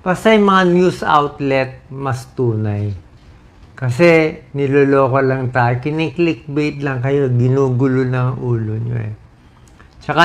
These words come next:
nakita nyo naman ang content ko, ang konti-konti lang. Ako, mag-live ako, dalawa, tatlo lang eh. Pero ang dami, diba? Sabi ko naman, pwede nyo gawin, kaya lang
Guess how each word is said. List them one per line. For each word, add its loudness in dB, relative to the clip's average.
nakita 2
nyo 0
naman 0
ang 0
content -4
ko, -2
ang -6
konti-konti 2
lang. 2
Ako, 4
mag-live 4
ako, 2
dalawa, 4
tatlo 0
lang 2
eh. -2
Pero 4
ang -2
dami, 4
diba? -2
Sabi -2
ko 0
naman, -2
pwede 0
nyo -4
gawin, 0
kaya -4
lang -4